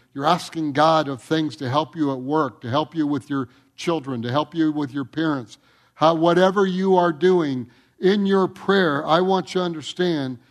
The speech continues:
that God is pleased when you ask. Speaking of that, I've studied everything you could study to understand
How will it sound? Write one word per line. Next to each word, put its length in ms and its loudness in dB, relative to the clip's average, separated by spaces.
that 260 -2
God 640 4
is 220 0
pleased 880 -2
when 240 -6
you 180 -2
ask. 540 -8
Speaking 540 -2
of 100 2
that, 220 4
I've 180 4
studied 460 -2
everything 540 -2
you 140 0
could 200 -8
study 400 -2
to 200 -6
understand 640 -6